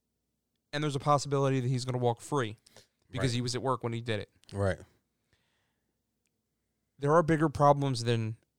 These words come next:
Speaker 1: Aunt Jemima and Uncle Ben.
Speaker 2: Right. Facts.
Speaker 1: There are greater inequalities in the world than Doctor Seuss
Speaker 2: Mm-hmm.
Speaker 1: or Mister Potato Head.
Speaker 2: Mm-hmm.
Speaker 1: Now, while it's funny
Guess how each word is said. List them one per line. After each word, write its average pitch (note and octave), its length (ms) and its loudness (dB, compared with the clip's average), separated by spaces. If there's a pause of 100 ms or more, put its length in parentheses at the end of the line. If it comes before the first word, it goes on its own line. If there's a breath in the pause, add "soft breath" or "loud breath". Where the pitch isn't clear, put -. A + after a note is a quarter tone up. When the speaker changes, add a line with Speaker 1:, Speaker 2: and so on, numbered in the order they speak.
(160)
Speaker 1:
Aunt B2 200 -2
Jemima A2 460 0 (300)
and A#2 120 -4
Uncle A#2+ 220 -2
Ben. A2 320 -2 (220)
Speaker 2:
Right. G2+ 220 -2 (260)
Facts. G2+ 320 -8 (160)
Speaker 1:
There B2+ 160 4
are C#3 80 4
greater C#3+ 360 4
inequalities D3 680 2
in C3+ 60 -2
the C3+ 60 -2
world C3+ 440 0 (1500)
than B2 260 -2
Doctor A#2+ 340 2
Seuss - 420 -6 (400)
Speaker 2:
Mm-hmm. F#2 320 -20 (840)
Speaker 1:
or B2 100 0
Mister A#2+ 300 -4
Potato A2+ 420 -4
Head. G#2 200 -8 (460)
Speaker 2:
Mm-hmm. G2+ 360 -20 (480)
Speaker 1:
Now, A#2 340 0 (640)
while C#3 200 0
it's C3+ 120 -4
funny F3 420 -2